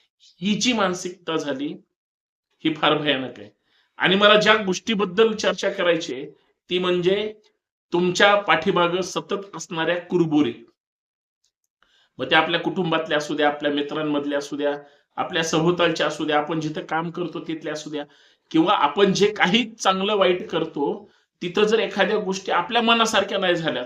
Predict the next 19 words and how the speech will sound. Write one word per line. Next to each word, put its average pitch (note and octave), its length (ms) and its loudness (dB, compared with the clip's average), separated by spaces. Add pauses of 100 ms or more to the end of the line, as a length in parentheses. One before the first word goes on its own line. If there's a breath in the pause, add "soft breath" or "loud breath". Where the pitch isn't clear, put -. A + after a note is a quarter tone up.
तर - 60 -4
चिडचिड D#3 460 -2
वाढते. C3 460 -8 (460 soft breath)
पण C3+ 160 -2
ज्यावेळेस F#3 480 4 (520)
आपण G#3 300 2
एखादं G3 380 2
काम G3 300 2
करतोय F#3+ 380 -4 (180)
तिथपर्यंत A3+ 720 2
येईपर्यंत F3+ 880 0 (1300)
त्या F3 100 4
मधल्या E3+ 420 6
कालावधीमध्ये G3 1000 4 (120)
तुम्ही F3+ 160 0
जिथून A3 400 -4
आलाय D3 560 2 (560)
तिथंच F#3 380 4
जर A#3 160 2